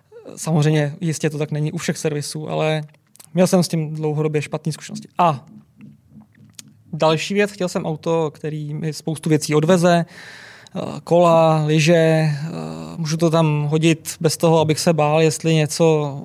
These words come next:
odhřu vevnitř, nebo můžu to zkrátka mokrým hadrem umýt. Spousta lidí říká, že to může vystříkat vapkou, ale to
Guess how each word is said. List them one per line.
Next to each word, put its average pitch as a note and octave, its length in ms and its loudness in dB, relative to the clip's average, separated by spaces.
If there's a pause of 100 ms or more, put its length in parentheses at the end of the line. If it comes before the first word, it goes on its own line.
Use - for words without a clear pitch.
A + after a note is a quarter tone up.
odhřu D#3+ 400 6
vevnitř, D#3+ 580 4
nebo D3 240 -2
můžu D3 240 -4
to D3+ 160 -4
zkrátka D3 400 -4
mokrým D3 340 0
hadrem D3 360 2
umýt. D3+ 380 0 (880)
Spousta - 380 -2
lidí E3 280 6
říká, D#3 200 4
že D#3 40 4
to E3+ 120 2
může D#3 160 4
vystříkat E3+ 460 2
vapkou, D#3+ 440 2
ale D#3+ 160 4
to D#3 140 -6